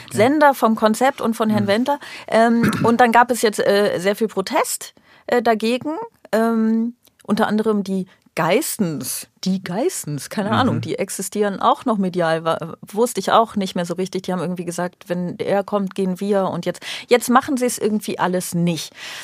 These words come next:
Speaker 2: Und, äh, <laughs> das war wirklich die,
Speaker 1: Okay.
Speaker 2: die schlimmste Zusammenfassung dieses Vorgangs.
Speaker 1: Ja.
Speaker 2: Es tut mir auch leid.
Speaker 1: Okay.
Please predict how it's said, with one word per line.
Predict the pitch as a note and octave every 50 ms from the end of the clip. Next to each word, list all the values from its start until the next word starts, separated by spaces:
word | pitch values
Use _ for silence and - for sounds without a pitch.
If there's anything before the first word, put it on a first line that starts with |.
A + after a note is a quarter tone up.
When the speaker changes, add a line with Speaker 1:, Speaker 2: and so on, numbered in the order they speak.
| - - _ _ - -
Speaker 2:
Und, | A#3 B3 B3+ C4+ - - - -
äh, | - A#3 A#3 C4 - - - - -
<laughs> | A3+ A3 - -
das | - B3 - - -
war | F#4 - - -
wirklich | E4+ - - G#3+ A#3 -
die, | - -
Speaker 1:
Okay. | - C#3 C3+ - - - - - - - B3+ -
Speaker 2:
die | A3
schlimmste | G#3+ A3+ A#3 A3 A3 B3+ A3+
Zusammenfassung | - G#3+ G#3+ G3+ G#3 A3+ A#3 G#3+ G#3 A3 G#3
dieses | G3+ G3+ G3 G#3 A3
Vorgangs. | - B3+ G#3 - G#3 G3+ - -
Speaker 1:
Ja. |
Speaker 2:
Es | G#3 -
tut | - A3
mir | A3 G#3
auch | G3+ G3+
leid. | A3 G#3 G3 F#3+ -
Speaker 1:
Okay. | B2+